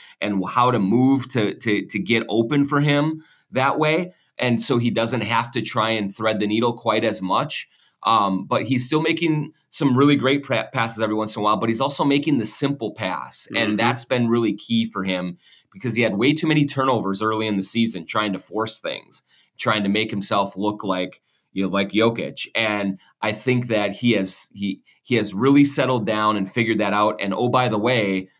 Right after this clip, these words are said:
Speaker 1: when he kicks it out now to a player behind the three-point line, they're making those shots, which is such a big, uh, in-, difference for him. There could have been some nights where he had ten, twelve assists, where he was finding guys for wide open threes and they were just clanking. But now Malik Beasley, now Taurean Prince, now D'Angelo Russell,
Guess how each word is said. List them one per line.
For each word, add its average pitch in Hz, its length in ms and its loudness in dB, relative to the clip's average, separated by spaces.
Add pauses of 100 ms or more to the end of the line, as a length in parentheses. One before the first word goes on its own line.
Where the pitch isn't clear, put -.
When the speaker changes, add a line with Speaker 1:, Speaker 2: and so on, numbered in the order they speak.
(760)
Speaker 1:
when 120 180 0
he 147 180 0
kicks - 300 -2
it 135 100 2
out 117 220 2
now 147 220 0
to 147 260 2
a 101 80 -2
player 120 420 2
behind 113 360 0
the 98 40 -8
three-point 120 440 0
line, 143 260 0
they're 117 140 4
making 117 320 0
those 92 160 -2
shots, - 640 -2
which 117 200 -4
is 101 140 -4
such 123 220 0
a 113 40 0
big, 98 440 -2 (440)
uh, 110 340 2
in-, 113 280 -2
difference 113 400 -4
for 98 140 -4
him. 95 180 0
There 123 140 2
could 135 120 -2
have 113 80 0
been 117 160 2
some 113 160 -2
nights 110 280 -2
where 98 100 0
he 110 140 2
had 101 240 0
ten, 107 200 -2
twelve 104 280 0
assists, 107 560 -2 (340)
where 101 140 -4
he 120 120 4
was 107 160 2
finding 110 380 0
guys 104 340 0
for 87 240 -16
wide 113 360 2
open 117 320 0
threes 117 340 -2
and 98 80 -2
they 101 80 0
were 98 100 -2
just 92 200 -10
clanking. 117 500 -2
But 95 160 -6
now 104 220 2
Malik 110 340 0
Beasley, 110 420 0
now 101 200 0
Taurean 107 400 -2
Prince, 104 320 -4
now 101 160 -2
D'Angelo 101 420 -4
Russell, 101 500 -2